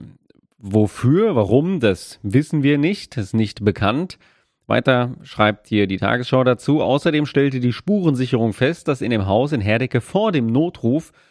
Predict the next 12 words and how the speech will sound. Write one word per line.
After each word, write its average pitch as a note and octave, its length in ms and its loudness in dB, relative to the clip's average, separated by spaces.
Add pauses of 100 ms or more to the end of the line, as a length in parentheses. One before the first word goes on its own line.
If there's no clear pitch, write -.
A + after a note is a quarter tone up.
(140)
größere C3 480 2
Blutspuren A2 720 -2
beseitigt A2 640 -2
wurden. D3 320 2 (360)
Vermutlich F#3 600 0
also, E3 400 0 (240)
als D#3 240 -2
Stalzer B2+ 400 0
schon C3+ 180 0
lebensgefährlich A#2 840 0
verletzt A2+ 440 -2
war. A#2 340 0